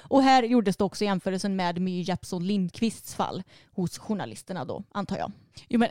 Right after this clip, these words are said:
Speaker 2: alltså, jag förstår ju att saker och ting, när det blir problem, att det är svårt att lösa saker på noll och inga sekunder.
Speaker 1: Ja.
Speaker 2: Jag fattar att det tar tid och jag fattar att det är diskutabelt.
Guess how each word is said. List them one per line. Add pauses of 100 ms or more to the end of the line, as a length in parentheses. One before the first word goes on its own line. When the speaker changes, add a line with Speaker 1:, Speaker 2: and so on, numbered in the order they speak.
Speaker 2:
alltså,
jag
förstår
ju
att (240)
saker
och
ting, (200)
när
det
blir
problem, (220)
att
det
är
svårt
att
lösa
saker
på (200)
noll
och
inga
sekunder.
Speaker 1:
Ja. (160)
Speaker 2:
Jag
fattar
att
det
tar
tid
och
jag
fattar
att
det
är
diskutabelt.